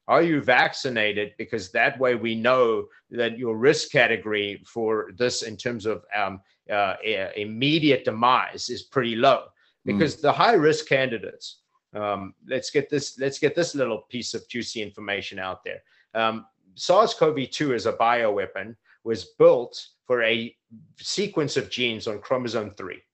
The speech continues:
Speaker 1: which happened to be the Neanderthal chromosome, which once you start talking about Neanderthals, you've lost most people because they also don't really understand that Neanderthals went through the worst marketing, uh, um, you know, in the world in terms of negative P R,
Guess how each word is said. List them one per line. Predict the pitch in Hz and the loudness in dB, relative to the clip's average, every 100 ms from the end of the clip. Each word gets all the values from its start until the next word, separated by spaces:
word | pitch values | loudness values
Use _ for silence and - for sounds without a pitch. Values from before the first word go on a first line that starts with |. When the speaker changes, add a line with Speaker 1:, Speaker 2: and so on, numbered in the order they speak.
| _ _ _ _ _ _ _ _ - | _ _ _ _ _ _ _ _ -10
Speaker 1:
which | 117 | 2
happened | 165 170 170 151 | 4 4 0 -2
to | |
be | 139 131 | -2 0
the | 120 | 0
Neanderthal | 117 123 120 113 104 | 4 4 4 0 -4
chromosome, | - 98 90 - - - _ _ _ _ _ | -4 -6 -6 -10 -12 -16 _ _ _ _ _
which | 131 135 - - - - | 2 2 -2 -8 -8 -2
once | 131 160 165 | 0 0 -2
you | |
start | 139 160 - | 2 2 4
talking | 139 | 2
about | 127 117 | 2 4
Neanderthals, | 123 127 110 110 107 | 4 4 0 -4 -4
you've | 104 | -2
lost | 120 131 127 | 2 2 0
most | 117 110 - | -2 -2 -4
people | 117 107 | -4 -4
because | 98 101 110 101 - | -6 -6 -6 -6 -8
they | 113 107 | -8 -6
also | 110 120 127 113 | -6 -4 -2 -2
don't | 98 113 110 - | -2 -2 -4 -6
really | 113 110 | -4 -4
understand | 107 95 175 160 123 | -6 -2 0 2 0
that | 113 - - - | -2 -8 -16 2
Neanderthals | 143 156 147 139 113 | 2 2 0 -2 0
went | 123 - | -4 -4
through | 127 117 | -4 0
the | 113 | -2
worst | 110 135 139 - - | 2 2 2 -2 -10
marketing, | 110 120 127 110 107 101 - - | -2 0 0 -4 -8 -10 -18 -8
uh, | 101 92 90 _ _ _ | -6 -6 -10 _ _ _
um, | 101 101 95 92 92 - 104 | -2 0 -2 -4 -8 -18 -12
you | 107 | -6
know, | 95 101 | -6 -6
in | 113 | -4
the | 117 | 2
world | 156 143 117 | 6 6 4
in | 117 | -2
terms | 123 113 | -8 -6
of | 104 | -2
negative | 120 131 123 - | 0 0 -2 -4
P | 117 107 | -6 -2
R, | 110 98 110 | 0 0 -2